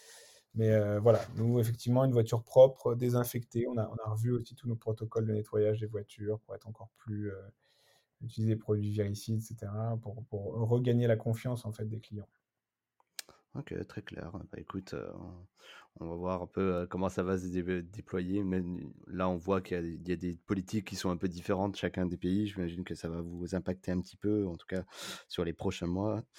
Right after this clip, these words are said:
Speaker 1: Ouais,
Speaker 2: Et
Speaker 1: on,
Speaker 2: aussi, heu,
Speaker 1: un peu, ouais. On a été moins impacté en Angleterre, overall, hein, c'est le pays qui a été moins touché, heu, parce que le lockdown était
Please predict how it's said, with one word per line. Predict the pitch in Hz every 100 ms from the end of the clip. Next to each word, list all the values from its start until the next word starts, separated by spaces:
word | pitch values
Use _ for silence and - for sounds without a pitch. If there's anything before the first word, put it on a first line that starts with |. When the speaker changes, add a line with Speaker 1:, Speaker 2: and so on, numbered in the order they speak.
| - -
Speaker 1:
Ouais, | 123 127 127
Speaker 2:
Et |
Speaker 1:
on, |
Speaker 2:
aussi, | 123 113 92 87
heu, | 78 -
Speaker 1:
un | 110 107
peu, | -
ouais. | 104 98
On | 110
a | 117
été | 117 123
moins | 135 135 143
impacté | 139 135 127 131
en | 120 117
Angleterre, | 117 113 113 123 135 147
overall, | 113 113 107 117 123
hein, | 113
c'est | 113 110
le |
pays | - 110
qui | 110
a |
été | 104 107
moins | 104 107 113
touché, | 117 123 113 113 117 143 - -
heu, | 117 113 107 107
parce | 113 -
que |
le | 110
lockdown | 110 113 117 113 117
était | 110 107